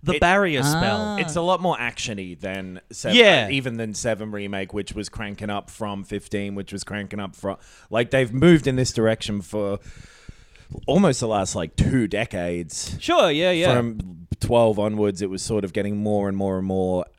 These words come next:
Speaker 2: action-y, real-time type of thing.
Speaker 1: Yes.
Speaker 2: And I am excited for that.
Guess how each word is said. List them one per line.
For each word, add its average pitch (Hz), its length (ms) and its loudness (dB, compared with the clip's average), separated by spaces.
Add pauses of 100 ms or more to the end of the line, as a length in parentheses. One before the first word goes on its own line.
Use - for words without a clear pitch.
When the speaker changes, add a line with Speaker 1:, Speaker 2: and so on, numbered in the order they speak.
(260)
Speaker 2:
action-y, 104 500 -6
real-time 101 520 -2
type 98 240 -2
of - 60 -6
thing. 87 300 -6
Speaker 1:
Yes. 139 480 -4
Speaker 2:
And 113 420 -6 (160)
I 135 500 -2 (500)
am 107 180 -8
excited 95 580 -6
for - 120 -14
that. 71 220 -14